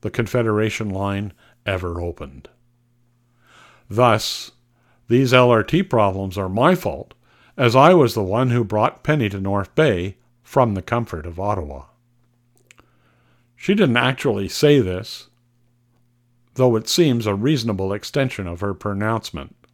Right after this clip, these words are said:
However, I realized that it wasn't my fault at all.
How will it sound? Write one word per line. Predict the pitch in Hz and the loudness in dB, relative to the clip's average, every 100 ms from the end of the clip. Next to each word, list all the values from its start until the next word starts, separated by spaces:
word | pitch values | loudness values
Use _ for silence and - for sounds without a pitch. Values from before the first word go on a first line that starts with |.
| _ _ _ _ _ _ _ _ _ _ _ _ _ _ - - - - - | _ _ _ _ _ _ _ _ _ _ _ _ _ _ -20 -20 -20 -20 0
However, | 147 151 143 143 131 _ _ _ _ _ _ - | 6 6 6 4 0 _ _ _ _ _ _ -6
I | 113 | -2
realized | 135 190 139 117 123 123 - - - _ _ _ _ | 2 4 4 4 2 0 -6 -20 -20 _ _ _ _
that | 107 117 | -8 -6
it | 143 | -4
wasn't | 147 226 196 - | -4 -2 -4 -4
my | 101 87 | -6 -6
fault | - 71 82 - - _ _ - | -6 -8 -10 -14 -20 _ _ -6
at | 117 | -2
all. | 147 - - _ | -2 -4 -8 _